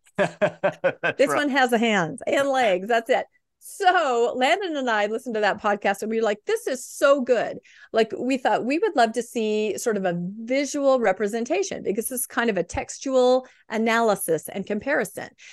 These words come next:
Speaker 2: And we thought for people out there that are more visual learners, like a lot of us, this needs to somehow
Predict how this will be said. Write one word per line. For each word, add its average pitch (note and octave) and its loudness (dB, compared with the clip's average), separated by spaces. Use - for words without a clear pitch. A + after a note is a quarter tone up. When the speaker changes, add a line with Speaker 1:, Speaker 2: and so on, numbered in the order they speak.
Speaker 2:
And A#3+ -2
we B3+ 4
thought B3 2
for A3 2
people D#4+ -2
out G#3 2
there F#3 4
that G3+ 2
are G#3 4
more G3 0
visual C4+ -2
learners, D3+ -2
like G3+ -4
a G#3 0
lot F#3 2
of D#3+ -2
us, E3 -6
this D#4 0
needs B3+ -2
to A3 0
somehow A#3+ 0